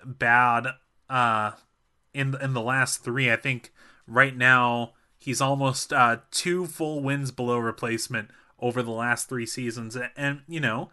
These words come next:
this was after not one, but two changes of scenery. He got out of Montreal,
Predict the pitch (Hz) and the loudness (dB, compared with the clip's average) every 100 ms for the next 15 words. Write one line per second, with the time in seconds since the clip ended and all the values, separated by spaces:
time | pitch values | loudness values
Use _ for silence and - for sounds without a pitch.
0 | _ _ _ _ _ 147 165 - 185 180 | _ _ _ _ _ -4 -2 2 2 2
1 | - 143 156 151 156 139 143 156 127 147 | 2 6 6 4 0 2 2 2 -4 -2
2 | 151 135 135 135 127 - 135 - 139 143 | -2 -2 -2 -2 -4 -6 -12 -2 0 0
3 | 135 147 127 127 123 117 127 113 156 123 | -2 -4 -4 -6 -8 -6 -6 -6 -8 -8
4 | 104 104 - 123 110 - 127 151 170 165 | -8 -12 -12 -14 -10 2 4 6 4 4
5 | 165 170 196 143 110 110 | 0 2 4 6 4 0